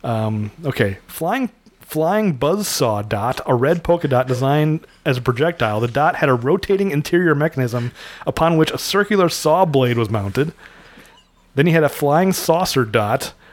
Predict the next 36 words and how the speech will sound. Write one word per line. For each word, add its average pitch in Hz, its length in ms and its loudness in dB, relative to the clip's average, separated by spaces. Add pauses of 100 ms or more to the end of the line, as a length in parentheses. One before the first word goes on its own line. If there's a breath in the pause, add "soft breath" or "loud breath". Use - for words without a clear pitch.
(120)
a 123 80 -2
yellow 170 280 4
polka 127 260 2
dot, 117 140 0
which 127 120 -4
expanded 139 420 0
rapidly 131 480 2
into 120 260 -2
a 113 140 -2 (400)
man, 190 500 0 (280)
a 135 100 0
flat 196 380 -2
man-sized 165 560 2
glider. 131 500 0
It 127 60 -2
was 120 180 -2
steered 185 420 -2
by 135 100 2
a 127 80 2
series 156 320 2
of 120 140 2
buttons 214 360 2
or 139 140 2
switches 123 540 0
on 131 260 -2
the 120 60 -6
polka 151 280 0
dot 143 140 2
man's 127 180 -2
belt. 170 340 0 (1500 loud breath)
Sun 208 480 2
dot, 113 420 -2 (440 loud breath)
a 131 80 2
gold 160 520 0
polka 131 240 0
dot 113 400 0